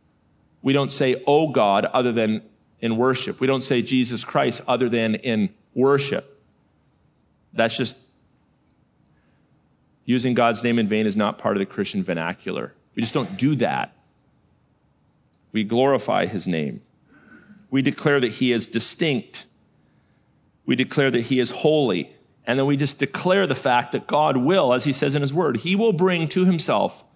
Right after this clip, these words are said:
a broad cross-section of people from all nations, tribes, and tongues. And that's just really awesome.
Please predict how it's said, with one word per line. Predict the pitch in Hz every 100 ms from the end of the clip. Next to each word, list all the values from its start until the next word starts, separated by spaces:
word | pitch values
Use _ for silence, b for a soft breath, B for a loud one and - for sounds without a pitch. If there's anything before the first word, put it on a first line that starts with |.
| b b b b b
a | 113
broad | 107 123 139 139 143 135
cross-section | - - 120 117 - 113 - 110
of | 101
people | - 110 110
from | 95 101
all | 95
nations, | 92 92 - -
tribes, | - 95 87 85 -
and | 78
tongues. | - 80 67 - -
And | 92
that's | 92 -
just | - - - - -
really | 85 82 80 -
awesome. | 73 78 - 69